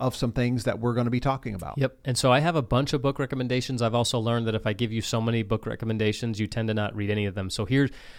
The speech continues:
Speaker 2: the only book that I would recommend on this subject right now for you to actually dive into is a book called Hell Yes, Hell No by Doctor John Noe. It is a very unbiased book. He just unpacks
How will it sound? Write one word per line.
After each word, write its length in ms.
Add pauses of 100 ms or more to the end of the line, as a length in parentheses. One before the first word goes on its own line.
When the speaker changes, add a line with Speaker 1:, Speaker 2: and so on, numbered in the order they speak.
(160)
Speaker 2:
the 260
only 300
book 360
that 120
I 80
would 160
recommend 460
on 100
this 140
subject 360
right 160
now 160
for 120
you 80
to 140
actually 280
dive 260
into 320 (360)
is 100
a 80
book 180
called 260
Hell 220
Yes, 400 (200)
Hell 320
No 380 (220)
by 140
Doctor 340
John 380
Noe. 220
It 260
is 140
a 60
very 340
unbiased 600
book. 380
He 100
just 340
unpacks 580